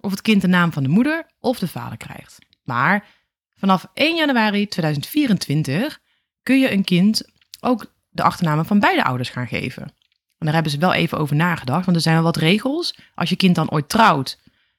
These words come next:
en, het, en, hè, je, die krijgen dan, je krijgt dan weer kinderen en die persoon heeft ook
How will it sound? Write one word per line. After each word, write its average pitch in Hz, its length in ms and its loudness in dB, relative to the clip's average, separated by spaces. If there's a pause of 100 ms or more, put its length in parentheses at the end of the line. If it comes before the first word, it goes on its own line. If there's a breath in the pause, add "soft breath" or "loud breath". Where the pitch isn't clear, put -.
en, 165 140 -2
het, 160 160 -2
en, 151 320 0
hè, 214 120 -2
je, 180 480 -2
die 165 120 0
krijgen 151 280 0
dan, 143 180 0
je 151 100 -2
krijgt 156 200 -2
dan 143 100 0
weer 143 100 0
kinderen 160 340 2
en 147 120 -2
die 151 220 0
persoon 147 360 -2
heeft 147 240 -2
ook - 340 0